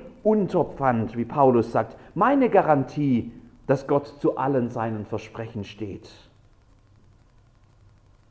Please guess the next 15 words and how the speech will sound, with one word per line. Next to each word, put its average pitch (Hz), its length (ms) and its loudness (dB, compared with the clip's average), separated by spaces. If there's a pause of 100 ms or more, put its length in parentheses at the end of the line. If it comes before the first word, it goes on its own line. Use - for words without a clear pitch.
(540)
Es 120 140 -6
wird 151 140 -2
nicht 190 240 -6
dunkel 196 280 -4
bleiben 110 480 0
über 113 200 -8
denen, 107 460 -4
die 104 100 -8
in 107 200 -10
Angst 110 440 -6
sind. 95 280 -8 (1300)
Ja, 120 500 -2 (520)
sagt - 380 -14
Gott - 280 -6
dazu. 113 540 -6